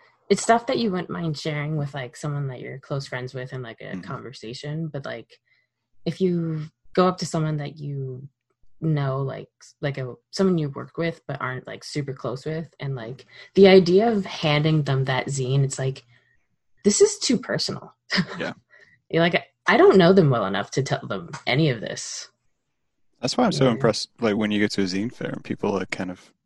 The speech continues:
Speaker 2: handing out or selling perzines, and, I mean, you're giving away, like, a really, a really personal part of your life, and they're gonna have a
Speaker 1: Mm.
Speaker 2: different view of you based on what you hand them, because they, they don't have a chance to learn the rest of you, so to speak.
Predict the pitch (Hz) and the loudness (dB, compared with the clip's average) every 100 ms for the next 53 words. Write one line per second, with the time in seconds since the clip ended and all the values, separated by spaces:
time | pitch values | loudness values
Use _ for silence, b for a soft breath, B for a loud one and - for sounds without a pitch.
0 | - - 98 95 95 92 98 - 95 92 | -12 -4 -2 -2 -2 0 -2 -2 -4 -4
1 | 92 - 98 101 113 - 117 - 113 127 | -6 -2 -2 -2 -6 -8 -8 -8 -4 0
2 | 117 131 160 139 98 92 101 104 90 92 | 0 2 2 2 2 4 4 4 0 -6
3 | _ _ b b b b b - - - | _ _ b b b b b -20 -20 -20
4 | - 98 90 101 110 98 95 87 - _ | -8 -4 -2 2 4 4 2 0 -6 _
5 | _ _ - - - - 127 139 101 - | _ _ -20 -20 -14 -2 4 4 4 4
6 | 104 - 95 - 95 95 95 90 95 104 | 4 2 -4 0 0 2 0 2 0 -2
7 | - - - _ _ _ - 101 95 98 | -8 -18 -20 _ _ _ -4 0 4 6
8 | 98 98 113 - 107 95 101 104 98 95 | 4 4 2 0 -4 0 2 4 4 2
9 | 92 - 98 95 98 - 92 95 92 95 | -2 0 2 2 2 0 0 0 -2 -2
10 | - 101 101 95 - - - - - - | -4 -2 -2 -4 -8 -10 -16 -20 -20 -20
11 | - - - _ - - 104 101 98 92 | -20 -20 -20 _ -20 -6 -2 0 0 0
12 | 95 107 101 101 90 95 - 104 104 - | 0 2 2 2 -2 -4 0 0 0 -2
13 | 101 98 101 98 98 95 95 98 - 127 | -2 0 2 2 0 -2 -2 -2 -4 -4
14 | 147 156 147 - - 170 214 | -4 0 0 -2 -2 -2 -2